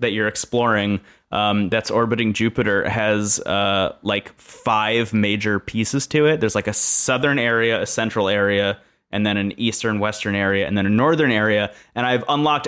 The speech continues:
everything except the northern area. And there's one goal that I have to accomplish to get into that northern area, and I cannot do it. It is, like,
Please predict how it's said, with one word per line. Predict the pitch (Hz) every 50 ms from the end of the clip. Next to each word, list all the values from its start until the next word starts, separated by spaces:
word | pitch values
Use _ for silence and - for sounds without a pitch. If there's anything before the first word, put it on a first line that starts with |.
| -
everything | - 143 135 139 160 160 147 160 151
except | 135 123 - 131 -
the | 120
northern | 113 110 113 113 120 117 113 110 110
area. | 98 101 107 110 110 110 104 90 82
And | 80 98 98
there's | 98 98 98
one | 104 101 107 113 123 127 135 135 139 139 139 135 139 127 -
goal | - 120 123 123 123 117
that | 104 107 104
I | 101
have | 95 107 98 -
to | - 101
accomplish | 95 - 110 104 98 - 104 - -
to | - 107
get | 98 - 107 101 - -
into | 107 107 - -
that | 131 135
northern | 131 143 147 156 147 147
area, | 147 147 160 165 175 151
and | - 101
I | 107 104 104 107 101 - _ _ _ -
cannot | - - 127 120 107 104 101 95 69 -
do | 101 101 92 76
it. | 60 50 - -
It | - 123 117
is, | 113 104 -
like, | 120 107 107 101 - -